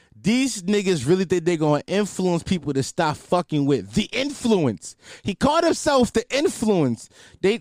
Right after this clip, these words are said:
they go crazy about what I say, not y'all. I got the influence and the nuts, nigga. Y'all niggas is cheerleaders.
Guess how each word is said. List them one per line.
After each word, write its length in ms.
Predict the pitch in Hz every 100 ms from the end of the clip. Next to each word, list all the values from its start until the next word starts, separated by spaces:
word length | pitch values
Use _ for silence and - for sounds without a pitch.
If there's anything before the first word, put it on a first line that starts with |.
| -
they 180 | 175 226
go 220 | 220 196
crazy 380 | - 233 247 214
about 200 | 196 180
what 140 | 175
I 140 | 165
say, 260 | 165 160 139
not 420 | 131 165 165 -
y'all. 340 | 175 156 117 - - - 165
I 80 |
got 260 | 175 185 -
the 160 | 160 170
influence 540 | 185 - 143 127 - 160
and 220 | 202 170
the 60 |
nuts, 360 | 135 135 120 -
nigga. 280 | 139 131 123
Y'all 160 | 135
niggas 220 | 160 135 110
is 320 | 92 92 -
cheerleaders. 1080 | - 190 165 117 98 80 - - - -